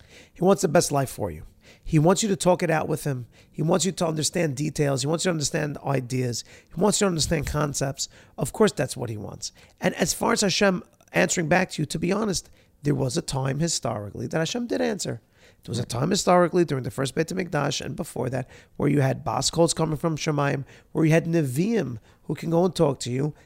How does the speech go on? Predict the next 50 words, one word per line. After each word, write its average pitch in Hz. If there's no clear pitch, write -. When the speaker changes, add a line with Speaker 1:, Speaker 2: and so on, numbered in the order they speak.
Speaker 1:
and 196
you 185
had 165
the 151
breastplate 165
of 147
the 143
Kohen 139
Gadol 165
that 151
can 139
go 139
and 143
speak -
to -
you 156
as 139
well. 123
Speaker 2:
Why, 127
Speaker 1:
There 127
were 180
Speaker 2:
but, 120
Speaker 1:
times. 135
Speaker 2:
yeah, -
but 123
why 139
stop 139
there? 139
I'm 127
saying, 147
I, 147
we 160
do, 160
I 139
have 165
to 170
explain 160
this 131
to 127
a -
lot 123
of 120
people. 123
A -
lot 160
of 160
people 170
don't 151
know 139
this. 107